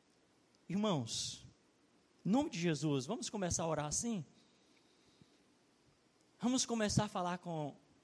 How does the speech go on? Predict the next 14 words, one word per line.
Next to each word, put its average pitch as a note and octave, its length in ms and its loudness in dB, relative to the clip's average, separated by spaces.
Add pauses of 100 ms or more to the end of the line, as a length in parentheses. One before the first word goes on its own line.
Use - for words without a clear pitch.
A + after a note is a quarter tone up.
(1900)
porque D#3+ 240 -6
quando G3 240 -2
você F#3 140 0
começar E3 260 -4
a - 20 -4
falar D#3+ 240 -2
com D#3 120 -6
você, C#3 260 -2
não D#3 80 -2
vai D#3 100 -2
ser E3 120 -6
você D#3+ 260 -4
não, B2 180 -4
viu? C#3+ 160 -12